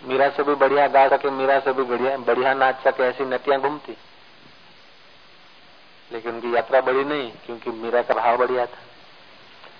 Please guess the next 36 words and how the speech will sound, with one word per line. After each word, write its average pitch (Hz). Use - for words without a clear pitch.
मीरा 131
को 151
हम 151
जानते, 160
मीरा 143
की 147
सासू 143
का 151
नाम 143
क्या 147
था, 147
वो 131
तुमको 139
भी 147
पता 143
नहीं, 147
हमको 120
भी 123
पता 113
नहीं। 107
किसी 135
को 143
पता 139
है, 143
तुम 143
पेड़ा 127
खिलाऊं, 113
चलो। 107
दस, 127
गुरु 131
का 139
पहले 131
अधिकार 127
नहीं 135
रहा 123
होगा, 110